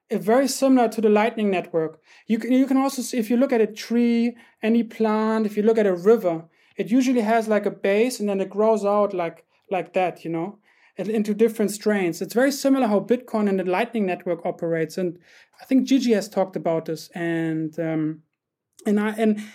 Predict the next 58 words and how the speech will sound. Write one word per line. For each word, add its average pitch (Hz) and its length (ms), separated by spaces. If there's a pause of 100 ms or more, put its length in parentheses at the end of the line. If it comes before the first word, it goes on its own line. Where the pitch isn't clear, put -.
(180)
and, 220 200
and 226 200
so, 226 300
so 233 220
Bitcoin 240 680
resembles, 208 680
like, 185 200
the 185 80
natural 208 420
structure 214 460
of 165 160
plants. 208 320
It's - 120
really 240 160
interesting. 226 540
Like, 160 140
when 190 260
you 208 80
look 269 180
at 214 120
it, 190 140
you 220 60
can 226 160
Google 262 300
it. 196 80
I 185 60
think 220 260
Gigi 233 320 (160)
put 220 160
a - 20
picture 226 320
together, 170 380
like, 170 220
a, 170 120 (300)
the 185 80
structure 240 400
of, 202 140
like, 196 180
a - 60
plant, 262 540 (120)
a 196 80
river, 233 360
and 196 140
Bit-, 220 220
the 202 100
Lightning 202 300
Network, 165 400
and 175 100
it, 180 60
like, 170 300
it 202 80
almost 220 320
looks 208 160
the 202 100
same. 175 380 (500)
It's - 100
really 196 160
cool. 190 360